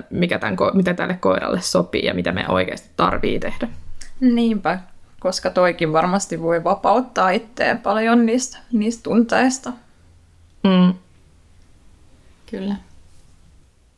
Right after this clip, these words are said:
Speaker 1: Tsemppiä kaikille, jo-, joilla on ihmis-, ihmispelkoisia koiria.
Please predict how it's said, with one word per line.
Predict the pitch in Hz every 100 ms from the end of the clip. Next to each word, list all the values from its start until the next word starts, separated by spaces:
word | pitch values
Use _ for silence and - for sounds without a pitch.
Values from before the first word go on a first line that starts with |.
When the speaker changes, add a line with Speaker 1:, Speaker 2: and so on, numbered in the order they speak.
| _ _
Speaker 1:
Tsemppiä | - 262 254 185
kaikille, | 190 190 196 185 -
jo-, | 202 220 -
joilla | 185 185
on | - 220 254
ihmis-, | 247 247 233 240 -
ihmispelkoisia | 220 226 220 - 202 208 220 196
koiria. | 202 196 202 202